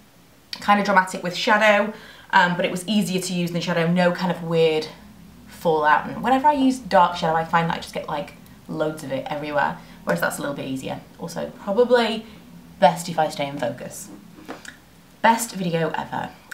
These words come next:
Um, <laughs> I'm gonna use Maybelline Lash Sensational. I don't think she sent me a mascara. I was looking through the bag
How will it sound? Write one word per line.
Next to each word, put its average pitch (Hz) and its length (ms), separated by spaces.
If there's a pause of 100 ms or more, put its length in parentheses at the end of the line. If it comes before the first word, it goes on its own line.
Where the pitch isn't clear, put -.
(100)
Um, 180 480
<laughs> - 40
I'm 262 180
gonna 311 160
use 277 240
Maybelline 254 420
Lash 226 240
Sensational. 202 540
I 202 120
don't 269 320
think 247 360
she 294 100
sent 285 160
me 269 80
a - 20
mascara. 262 440
I 233 100
was 233 120
looking 247 340
through 214 220
the 180 80
bag 190 420